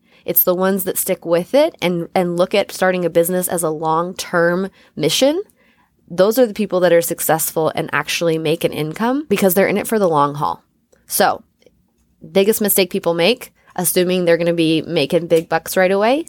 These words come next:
when it takes time, effort, and consistency. How do you start a business when you already work a million hours? Ooh,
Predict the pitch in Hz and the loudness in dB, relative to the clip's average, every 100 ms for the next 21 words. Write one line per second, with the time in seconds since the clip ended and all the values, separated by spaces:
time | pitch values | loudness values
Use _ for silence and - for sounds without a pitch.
0 | - 165 165 - 180 - - 170 196 - | -6 -6 -6 -4 -4 -4 0 0 0 -2
1 | 180 - 208 - 175 180 190 202 - 160 | -2 -2 -4 -4 -8 -8 -6 -4 -4 -4
2 | - 165 _ _ _ _ - 220 240 320 | -8 -8 _ _ _ _ -4 -2 0 -2
3 | 330 294 220 190 196 185 - 175 170 107 | 0 -2 -2 -2 -2 -6 -8 -8 -6 -2
4 | 190 233 254 185 175 - 175 170 156 147 | -2 -2 -2 -2 -2 -4 -6 -4 -2 -2
5 | 147 - 120 73 - - _ 392 | -4 -2 -2 -2 -8 -14 _ 2